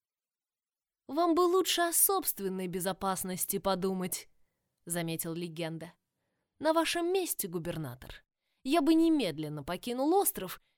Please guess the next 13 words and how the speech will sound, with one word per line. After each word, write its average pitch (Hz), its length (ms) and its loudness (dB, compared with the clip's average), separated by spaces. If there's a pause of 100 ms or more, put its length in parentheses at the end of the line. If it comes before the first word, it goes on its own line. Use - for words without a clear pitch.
(240)
и 285 120 2
забыл 285 460 4
дорогу 196 460 0
назад. - 540 -8 (1200)
Не 226 200 -2
вздумайте 226 760 -2
пытаться 208 600 -4
отыскать 226 560 -6
меня 214 280 -2
снова. 208 600 -2 (720)
Наша 190 320 -4
новая 196 320 -2
встреча - 600 -10